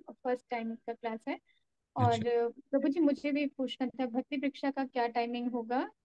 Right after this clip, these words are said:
Speaker 1: और अब शुरू हो गया है भक्ति परीक्षा level three के लिए या नहीं?
Speaker 2: हाँ, शुरू हो गया माता जी, लेकिन वो तो अध्ययन continuous आप लोग मिलके अध्ययन होते रहता है। भक्ति परीक्षा छह बजे सुबह ही होता है,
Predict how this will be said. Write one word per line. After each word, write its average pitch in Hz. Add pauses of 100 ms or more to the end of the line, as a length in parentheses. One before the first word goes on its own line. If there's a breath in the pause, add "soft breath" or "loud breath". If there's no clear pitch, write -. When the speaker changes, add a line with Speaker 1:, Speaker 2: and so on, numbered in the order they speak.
(180)
Speaker 1:
और 233
अब 240 (300)
शुरू 254
हो 247
गया 269
है 277
भक्ति 269
परीक्षा 277
level 254
three 285
के 262
लिए 359
या 339
नहीं? 254 (1200)
Speaker 2:
हाँ, 165
शुरू 190
हो 208
गया 226
माता 147
जी, 185
लेकिन 196
वो 185
तो 185
अध्ययन 156
continuous 156
आप 131
लोग 147
मिलके 135
अध्ययन 127
होते 127
रहता 117
है। 113
भक्ति 107
परीक्षा 135
छह 143
बजे 139
सुबह 131
ही 135
होता 113
है, 139